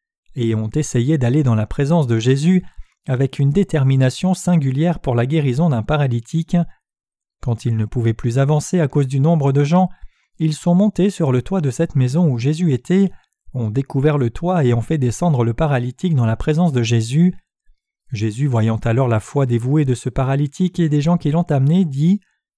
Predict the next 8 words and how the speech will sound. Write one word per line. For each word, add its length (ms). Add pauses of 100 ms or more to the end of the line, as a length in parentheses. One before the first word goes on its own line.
(180)
Fils, 460 (540)
tes 140
péchés 420
te 100
sont 220
pardonnés. » 600 (1000)
Bien 200
sûr, 360